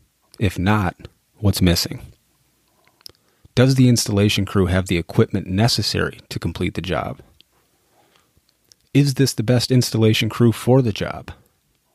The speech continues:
Should I call the customer to reiterate exactly what we plan to do?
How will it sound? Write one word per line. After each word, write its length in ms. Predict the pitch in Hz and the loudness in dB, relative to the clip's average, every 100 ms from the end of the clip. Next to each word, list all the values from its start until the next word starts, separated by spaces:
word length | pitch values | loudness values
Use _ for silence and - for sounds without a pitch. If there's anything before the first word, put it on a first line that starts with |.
| _ _ _ _ _ _ _ _ _ _ _ | _ _ _ _ _ _ _ _ _ _ _
Should 200 | - 123 | -4 0
I 80 | 104 | 0
call 260 | - 135 | 2 2
the 80 | 156 | 2
customer 520 | - 120 110 104 87 | 0 0 0 -2 -4
to 160 | 85 107 | -2 -2
reiterate 580 | 95 98 98 92 76 - | 2 2 4 2 0 -6
exactly 540 | 90 95 95 98 101 | -10 -2 -2 0 0
what 160 | 92 90 | 0 0
we 80 | 90 | -4
plan 320 | - 92 90 | -2 -2 0
to 80 | 87 | 0
do? 340 | 92 90 | -2 -2